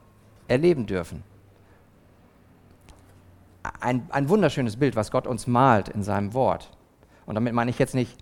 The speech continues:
Spekulation, sondern ich meine, das, was Gott uns wirklich in seinem Wort sagt, ist ja nur etwas, was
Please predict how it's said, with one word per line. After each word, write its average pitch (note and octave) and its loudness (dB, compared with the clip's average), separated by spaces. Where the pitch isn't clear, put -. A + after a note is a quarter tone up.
Spekulation, B2 0
sondern C#3 0
ich C3 -10
meine, C#3 2
das, B2 0
was B2+ 0
Gott - -2
uns A#2+ -4
wirklich D#3+ 0
in D#3 -2
seinem B2 0
Wort G#2+ -2
sagt, D3+ 4
ist C#3 -6
ja C3+ 4
nur C3+ 2
etwas, B2 -2
was A#2+ -6